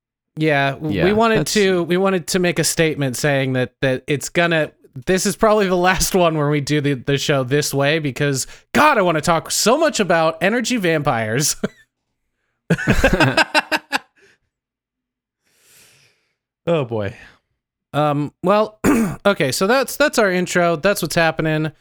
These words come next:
Speaker 1: Um, do you guys wanna buy some stuff in the meantime?
Speaker 3: Yeah.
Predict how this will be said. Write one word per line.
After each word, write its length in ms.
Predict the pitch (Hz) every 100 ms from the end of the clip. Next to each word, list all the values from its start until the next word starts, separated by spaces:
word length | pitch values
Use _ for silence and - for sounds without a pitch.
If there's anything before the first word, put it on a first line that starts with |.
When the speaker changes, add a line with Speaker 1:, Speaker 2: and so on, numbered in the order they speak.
| _ _ _ -
Speaker 1:
Um, 760 | 143 147 151 147 147 151 147 -
do 100 | 170
you 100 | 220
guys 120 | 220
wanna 120 | 208
buy 200 | 180 196
some 140 | 226 180
stuff 320 | - 156 151
in 60 | 165
the 60 |
meantime? 540 | 175 220 214 113 98 107 _ _ _ _ _ _ _ _ _ 160
Speaker 3:
Yeah. 420 | 147 135 131